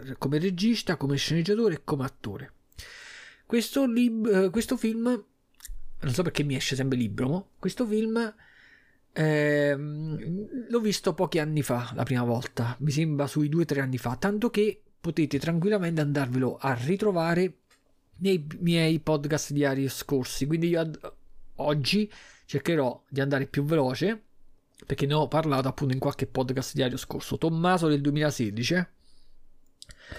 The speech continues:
Solo che questa volta l'ho visto insieme a Irene.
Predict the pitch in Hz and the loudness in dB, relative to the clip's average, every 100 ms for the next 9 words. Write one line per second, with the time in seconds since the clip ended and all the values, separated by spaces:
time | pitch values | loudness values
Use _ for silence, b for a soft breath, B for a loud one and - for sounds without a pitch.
0 | B B - 226 196 233 208 240 220 185 | B B 2 4 4 0 0 0 2 4
1 | 165 156 151 139 151 143 143 - 127 123 | 4 2 0 2 2 2 0 0 2 2
2 | 120 113 117 131 | 0 -2 -2 -4